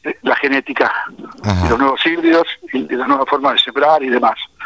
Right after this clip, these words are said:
Speaker 1: Ciclos cortos, largos, maíces tardíos.
Speaker 2: Sí.
Speaker 1: Y el del veinticinco de agosto es todo lo que es agroeconomía, eh, política, política porque estamos ya después, eh, previo a las paso, ¿no?
Speaker 2: Claro, sí, sí, sí.
Speaker 1: Y, y toda la agroeconomía en su conjunto con impacto en el negocio.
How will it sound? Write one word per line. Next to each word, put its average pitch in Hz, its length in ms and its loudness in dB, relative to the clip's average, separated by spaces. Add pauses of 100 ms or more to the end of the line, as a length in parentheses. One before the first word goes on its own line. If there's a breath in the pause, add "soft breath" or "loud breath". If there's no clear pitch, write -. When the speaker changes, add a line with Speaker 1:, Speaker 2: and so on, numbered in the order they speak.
(500 loud breath)
Speaker 1:
Ciclos - 260 -4
cortos, 156 420 0
largos, 147 460 4 (140)
maíces 120 280 -2
tardíos. 147 440 0 (340 loud breath)
Speaker 2:
Sí. 101 320 0
Speaker 1:
Y - 40 -6
el 143 80 -2
del 143 120 4
veinticinco 196 520 0
de 196 100 4
agosto 214 440 2
es 147 60 -12
todo 180 140 0
lo 151 100 2
que - 100 -2
es - 140 -4
agroeconomía, 160 760 2 (680 loud breath)
eh, 120 360 2 (120)
política, 160 760 0 (220)
política 135 420 0
porque 113 200 -4
estamos 127 280 -2
ya 139 160 0 (640)
después, 135 400 0
eh, 120 80 -2
previo 135 300 0
a - 40 2
las - 100 -6
paso, 135 280 0
¿no? 175 180 0
Speaker 2:
Claro, 127 440 0
sí, 139 240 0
sí, 131 180 0
sí. 131 160 0
Speaker 1:
Y, 123 760 0
y - 40 -14
toda 156 200 0
la 151 80 4
agroeconomía 147 500 2
en 143 80 2
su 135 100 -2
conjunto 135 460 0
con 135 100 0
impacto 135 340 -2
en 131 60 -2
el 127 80 -2
negocio. 120 340 0